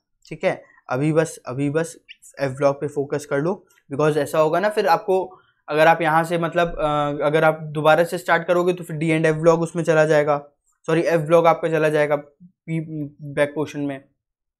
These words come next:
तो भी बैक पोर्शन नहीं बनाना हमें। नेम्स, सिंबल, इलेक्ट्रॉनिक कॉन्फ़िगरेशन, आयनिक स्टेट, एटॉमिक रेडियाई, आयनिक रेडियाई सब कुछ पढ़ाऊंगा मैं आप लोगों को एफ ब्लॉग में, ठीक है,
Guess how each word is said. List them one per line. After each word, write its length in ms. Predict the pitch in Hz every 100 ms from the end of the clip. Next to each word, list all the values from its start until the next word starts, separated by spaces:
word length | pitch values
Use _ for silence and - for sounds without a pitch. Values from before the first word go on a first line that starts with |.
| _ _ _ -
तो 100 | 143
भी 120 | 156
बैक 200 | 151 147
पोर्शन 240 | 151 143 160
नहीं 120 | 156
बनाना 320 | 147 139 135
हमें। 240 | 135 170 - _ _ _ _ _ _ _ _ _ _ _ _ _ _ -
नेम्स, 500 | 160 180 220 269 320 - - _ _ _
सिंबल, 600 | - 180 185 196 214 220 -
इलेक्ट्रॉनिक 580 | 160 156 - 175 185 180
कॉन्फ़िगरेशन, 880 | 175 165 170 180 180 185 185 190 185 _ _ _ _ -
आयनिक 340 | 156 165 185 185
स्टेट, 400 | - 185 185 185
एटॉमिक 400 | 156 170 170 170
रेडियाई, 360 | 175 165 175
आयनिक 380 | 185 160 160 170
रेडियाई 340 | 170 165 170 175
सब 200 | 165 -
कुछ 160 | 165
पढ़ाऊंगा 400 | - 151 156 165
मैं 100 | 165
आप 120 | 156
लोगों 160 | 165 160
को 80 | 160
एफ 160 | 156
ब्लॉग 240 | 156 156 160
में, 160 | 175 220 _ _ _ _
ठीक 160 | 147 151
है, 220 | 156 139